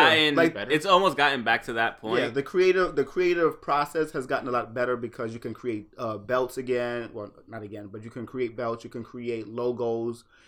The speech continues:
Speaker 2: You can create, um,
Speaker 1: You can even create your own shirts and everything
Speaker 2: Yeah.
Speaker 1: on
Speaker 3: Oh,
Speaker 1: it.
Speaker 3: nice,
Speaker 1: So you could,
Speaker 3: yeah.
Speaker 1: like, upload
Speaker 2: Arenas.
Speaker 1: images and shit.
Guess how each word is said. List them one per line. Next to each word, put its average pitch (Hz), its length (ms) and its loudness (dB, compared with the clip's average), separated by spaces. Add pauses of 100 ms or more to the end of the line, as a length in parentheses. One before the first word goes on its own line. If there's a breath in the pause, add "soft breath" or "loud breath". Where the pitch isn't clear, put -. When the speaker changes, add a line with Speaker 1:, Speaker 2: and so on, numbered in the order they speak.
Speaker 2:
You 131 100 -6
can 131 120 -4
create, 120 420 0
um, 110 440 -6
Speaker 1:
You - 40 -8
can 165 100 -4
even 143 180 0
create 135 200 -2
your 117 120 -4
own 113 160 -4
shirts 110 320 -8
and 98 100 -8
everything 95 300 -2
Speaker 2:
Yeah. 107 180 2
Speaker 1:
on 78 80 -6
Speaker 3:
Oh, 78 80 -8
Speaker 1:
it. 78 80 -8
Speaker 3:
nice, 98 140 -8
Speaker 1:
So 113 80 -2
you 113 80 -2
could, 123 140 0
Speaker 3:
yeah. 113 40 2
Speaker 1:
like, 107 160 0
upload 139 320 2
Speaker 2:
Arenas. 156 400 8
Speaker 1:
images 120 200 0
and 113 120 -8
shit. 113 400 -4